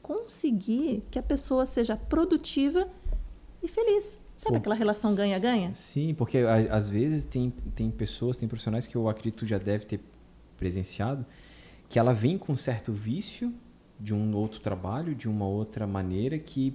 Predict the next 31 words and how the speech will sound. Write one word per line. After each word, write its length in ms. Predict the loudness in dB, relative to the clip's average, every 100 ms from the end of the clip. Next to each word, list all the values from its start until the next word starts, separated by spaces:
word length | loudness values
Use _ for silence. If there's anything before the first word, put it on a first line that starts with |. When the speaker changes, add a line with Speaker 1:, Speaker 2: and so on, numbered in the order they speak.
| -6
Speaker 2:
quando 220 | -4 0 0
ela 140 | -2
chega 280 | 0 0 0
naquela 300 | -2 -2 -2
empresa, 380 | -2 -2 0 0
ela 120 | -2
vai 100 | -2
ter 120 | -6
que 160 | -2 -2
executar 500 | -2 -4 -6 -4 -2
uma 160 | -2
função 380 | -4 -8 -4 -4
que 120 | -2
talvez, 580 | -2 0 2 0 -2 -10 -20 -20 -20 -20 -20 -20 -20 -10
"Ai, 300 | 2 4 4 2 -4 -10 -14 -20 -14 -4
não 160 | -2
tô 160 | 0 0
muito 240 | 0 2
afim", 520 | -2 -6 -4 0 0 -2 -8 -20 -20 -20 -20 -20 -2 4
Speaker 1:
Não 100 | 6
Speaker 2:
né? 100 | 6
Speaker 1:
flui. 380 | 0 -4 -4 -8 -14 -6
Speaker 2:
Não 140 | -2 -2
flui, 360 | -2 -2 0
não 180 | 2 0
f-, 200 | -2 -4
não, 240 | -2 0 0
aí 140 | 0
não 140 | 0 -2
tem 260 | -2 -4
venda, 580 | 0 0 0 0 0 -2